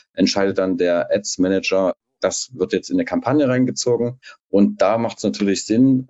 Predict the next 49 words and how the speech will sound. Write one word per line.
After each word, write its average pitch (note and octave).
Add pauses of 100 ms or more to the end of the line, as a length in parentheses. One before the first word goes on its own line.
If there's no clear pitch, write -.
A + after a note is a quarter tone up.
entweder G2 (240)
genau F#2+
diese G2+
Zielgruppe G#2
zu G2+
nehmen, G2+
die F#2+
man F2+
identifiziert F2+
hat, D#3 (300)
beziehungsweise G#2
von F#2
der G#2+
aus G#2
Lookalikes F2+
zu F2
bilden. F2
Und E2+ (260)
die B2
Sachen G#2+
waren G2
schon G2+ (320)
relativ G2 (680)
positiv A#2
von F#2
Ergebnis. G2+
Kann G#2
ich G#2
jetzt G#2
nicht G2+
genau F#2
sagen, G#2 (320)
ähm, F#2
wie G2+
das G2
war, F#2
weil F2
der, E2+
der C#2
erste G2
Testzyklus G#2
ist -
abgeschlossen G2+
und F2
wir F2
befinden G2+
uns F2+
da F2
gerade, F2